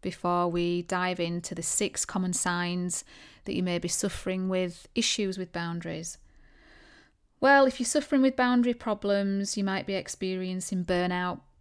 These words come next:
and this can manifest in all different forms. So if you're suffering with burnout, you could be suffering with mental health issues, an increased amount of anxiety, depression,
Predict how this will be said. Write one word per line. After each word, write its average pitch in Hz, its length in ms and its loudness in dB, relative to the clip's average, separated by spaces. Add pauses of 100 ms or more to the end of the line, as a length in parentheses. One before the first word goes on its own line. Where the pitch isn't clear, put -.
(280)
and 196 320 0
this 247 180 0
can 247 160 2
manifest 196 720 0
in 185 280 -6
all 202 640 4 (180)
different 175 500 -6
forms. 165 840 -6 (520)
So 214 220 0
if 208 140 0
you're 208 40 -2
suffering 262 400 2
with 247 160 4
burnout, 185 640 0
you 190 100 -6
could - 200 -6
be 185 80 -4
suffering 180 720 -2
with 175 300 -2
mental 175 260 -4
health 202 340 -2
issues, 202 800 -2 (760)
an 202 60 2
increased 226 600 0
amount 202 260 0
of 185 100 -6
anxiety, 196 960 -2
depression, 202 840 0